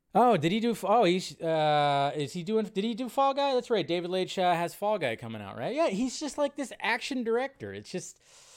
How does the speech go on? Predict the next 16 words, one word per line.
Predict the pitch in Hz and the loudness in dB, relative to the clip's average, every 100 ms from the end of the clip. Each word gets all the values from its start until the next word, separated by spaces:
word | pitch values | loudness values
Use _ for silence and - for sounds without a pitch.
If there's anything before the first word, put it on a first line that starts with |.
| - - | -20 -8
to | 165 | -2
me, | 208 254 | 0 2
I'm | 185 170 | 2 2
like, | 175 156 | 0 -2
"Does | 147 120 | -4 -4
that | 226 | -4
fit | 247 - 285 302 | -6 -6 -6 -6
with | 196 233 - | -4 -6 -4
Jurassic | 196 233 262 - 214 | -4 -2 -2 -8 -8
World?" | 165 359 403 392 _ _ _ _ _ - | -4 -2 -2 -4 _ _ _ _ _ -10
I | 247 | -6
don't | 381 | -2
know | 392 | -2
if | |
that | 381 - | -2 -4
fits. | - 392 392 - - | 0 -2 -2 -10 -16